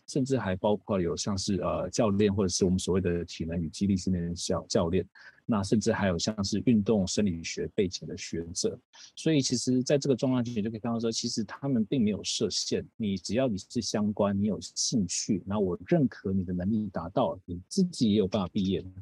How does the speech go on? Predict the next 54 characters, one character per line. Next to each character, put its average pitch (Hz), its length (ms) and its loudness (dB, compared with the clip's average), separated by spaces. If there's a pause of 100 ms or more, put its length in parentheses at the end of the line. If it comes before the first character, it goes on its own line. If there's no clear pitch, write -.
(160)
欢 107 180 0
迎， 95 80 -2 (380)
随 92 180 -4
时 90 160 -6
都 87 200 -2
欢 85 160 -6
迎。 - 200 -10 (680)
那 117 500 4 (280)
包 170 140 4
括 185 180 4
其 135 140 -2
实 131 80 -2
像 139 220 -2
是 139 320 0
刚 120 140 0
刚 127 40 0
提 113 140 -2
到 107 160 0
海 87 200 -6
外 101 120 0
的 95 60 -2 (180)
部 98 80 -4
分， 95 200 -4
就 95 120 -4
是 95 160 -8
说 87 280 -2
其 90 220 -8
实 92 120 -8
像 107 200 -4
是 101 140 -6
训 120 180 -2
练 101 140 0
上 98 260 -4
真 92 100 -6
的 90 80 -4
很 - 220 -10
扎 87 300 -4
实 - 340 -12 (100)
嘛， - 160 -18
上 131 240 0
课 117 160 2
的 101 60 0
部 101 240 0
分 95 220 -4
就 92 100 -4
是 90 340 -4 (260)
照 139 200 2
表 90 160 -4
操 98 260 -4
课， 95 240 -2
相 92 300 -2
当 90 140 -2
的 82 120 -6
硬。 90 160 -6